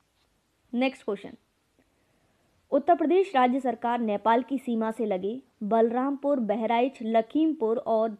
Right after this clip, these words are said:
पीलीभीत जिलों के किन आदिवासी गांवों को जोड़ने का काम कर रही है?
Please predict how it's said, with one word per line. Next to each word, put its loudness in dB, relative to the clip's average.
पीलीभीत 4
जिलों 2
के -4
किन -6
आदिवासी -2
गांवों -2
को -2
जोड़ने 0
का -4
काम -6
कर -6
रही -8
है? -6